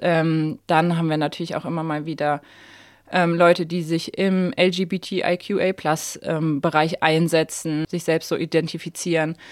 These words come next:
ähm, und da von ihren Erfahrungen berichten. Und anfangs haben wir es sehr auf Gender, ähm, gespielt und gesagt,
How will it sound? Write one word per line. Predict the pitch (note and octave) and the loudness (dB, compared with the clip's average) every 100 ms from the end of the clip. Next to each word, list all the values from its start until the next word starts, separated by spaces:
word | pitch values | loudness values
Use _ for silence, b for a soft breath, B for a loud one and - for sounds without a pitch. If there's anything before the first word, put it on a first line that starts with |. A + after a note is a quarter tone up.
| B B - | B B -2
ähm, | E3+ D#3+ D#3+ D#3+ E3 b b _ | 0 2 0 0 -4 b b _
und | E3+ | 2
da | E3+ | 2
von | E3+ E3+ | 2 0
ihren | E3 | 0
Erfahrungen | - - D#3+ E3 D#3+ E3 | -2 2 2 4 0 0
berichten. | E3 E3+ E3 E3+ | 0 0 -2 -4
Und | D#3+ - | -4 -2
anfangs | E3+ G3+ G3 F3+ | -2 0 -4 -4
haben | F3 | -4
wir | E3 | -4
es | D#3 - | -4 0
sehr | E3 F3 - | 4 6 4
auf | D#3+ | -2
Gender, | - D3+ D#3 C#3+ C3+ C3 - _ | -4 -2 2 2 2 0 -8 _
ähm, | C#3 C3 C3+ C3 - | -6 -2 -2 -2 -6
gespielt | - D3+ - D3 C#3+ F3+ A3+ | -6 -6 -6 -4 0 2 0
und | - E3 D3+ - B B B - | -2 -4 -4 -8 B B B -6
gesagt, | D#3 D#3 - - - | 0 0 -2 -16 -16